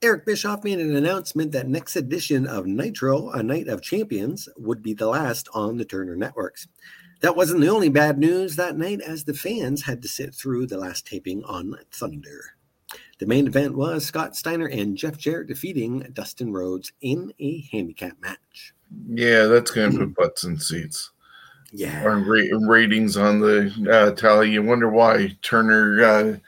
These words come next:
Speaker 2: canceled them. But yeah, this, uh, call, it, it was more of a call-in, uh, Bischoff did with his picture on screen, and Booker T basically introduced him, and he was standing on the ramp the whole time that,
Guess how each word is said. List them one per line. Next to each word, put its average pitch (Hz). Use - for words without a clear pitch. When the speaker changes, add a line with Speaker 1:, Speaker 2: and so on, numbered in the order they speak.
Speaker 2:
canceled 135
them. 117
But 117
yeah, 131
this, 151
uh, 131
call, 147
it, 117
it 139
was 139
more 160
of 156
a 135
call-in, 110
uh, 107
Bischoff 113
did 110
with 113
his 117
picture 160
on 131
screen, 147
and 113
Booker 131
T 131
basically 107
introduced 120
him, 110
and 104
he 107
was 101
standing 110
on 104
the 101
ramp 107
the 95
whole 107
time 107
that, 101